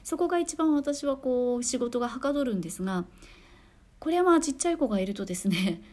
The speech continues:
<laughs> あの、保育園預けてる間に仕事をすることになるんですけれども、保育園のお迎えが、あの、通常だと六時までなんですよね。えー、それもですね、なんとなくこの、私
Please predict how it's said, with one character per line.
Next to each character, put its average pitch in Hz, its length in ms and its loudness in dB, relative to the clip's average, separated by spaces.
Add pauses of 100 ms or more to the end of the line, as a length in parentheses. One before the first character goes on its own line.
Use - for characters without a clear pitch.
<laughs> - 220 -20
あ 196 140 0
の、 185 280 -2
保 294 100 4
育 339 160 0
園 320 120 2
預 240 200 -2
け 285 100 0
て 262 140 -4
る 180 100 -4
間 185 200 -4
に 180 100 -2
仕 180 140 -6
事 180 260 -6
を 170 260 -4 (360)
す - 160 -4
る 175 80 -4
こ 185 100 -4
と 180 100 -4
に 170 140 0
な 185 100 0
る 180 120 -2
ん 156 40 -6
で 156 100 -8
す - 80 -14
け 170 120 -8
れ 170 80 -8
ど 165 80 -8
も、 240 260 2 (380)
保 349 100 2
育 339 160 0
園 311 140 4
の 190 80 2
お 190 60 0
迎 202 340 -2
え 202 40 -2
が、 208 260 -2 (260)
あ 196 140 -4
の、 175 120 -2
通 285 300 0
常 262 320 0
だ 254 120 -4
と 165 200 -6
六 185 300 -2
時 220 120 -4
ま 165 160 0
で 139 180 -8 (960)
な 185 120 0
ん 185 40 0
で 165 100 -4
す - 120 -8
よ 175 60 -2
ね。 226 260 -4 (460)
え 247 160 2
ー、 240 40 2
そ 254 140 -2
れ 262 120 4
も 294 140 6
で 247 120 -2
す 208 100 -4
ね、 190 280 -4 (140)
な 233 120 -2
ん 247 40 0
と 285 100 0
な 339 120 2
く - 100 -10
こ 208 120 -4
の、 175 140 -2
私 202 240 -6